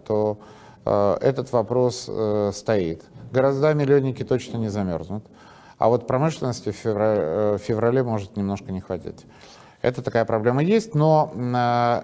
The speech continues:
это пор-, стресс-тест показывал, что может не хватить вторую половину февраля, э, в ка-, в, в начале зимы. Но Господь неистощимная милость. У нас за первый,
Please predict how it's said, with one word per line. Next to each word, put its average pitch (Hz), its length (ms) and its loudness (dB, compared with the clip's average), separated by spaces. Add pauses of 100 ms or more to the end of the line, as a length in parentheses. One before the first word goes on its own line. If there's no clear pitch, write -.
это 127 180 2
пор-, 131 460 2
стресс-тест 135 640 -2
показывал, 120 500 2
что - 160 -6
может 123 380 0
не 117 60 -4
хватить 113 340 -4
вторую 117 200 2
половину 113 360 0
февраля, 110 640 2 (600)
э, - 40 0 (840)
в 117 920 2
ка-, 110 340 -2
в, 104 600 -2
в 101 120 -10
начале 160 400 2
зимы. 90 340 -4 (500)
Но 160 280 2
Господь 147 340 0
неистощимная 120 640 -2
милость. 87 420 -4
У 98 40 -2
нас 117 320 -2
за 101 260 -2
первый, 131 400 2